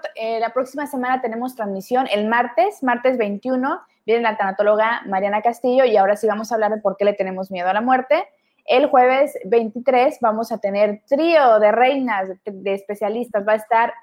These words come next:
Eva Latapí, Laura Ceja, Mariana Plasen-, Plasencia, perdón,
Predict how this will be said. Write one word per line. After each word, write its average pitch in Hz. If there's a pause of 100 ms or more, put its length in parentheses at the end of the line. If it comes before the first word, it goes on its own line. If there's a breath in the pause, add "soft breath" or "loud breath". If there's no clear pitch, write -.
Eva 220
Latapí, 220 (240)
Laura 202
Ceja, 269
Mariana 202
Plasen-, 262 (100)
Plasencia, 254
perdón, 285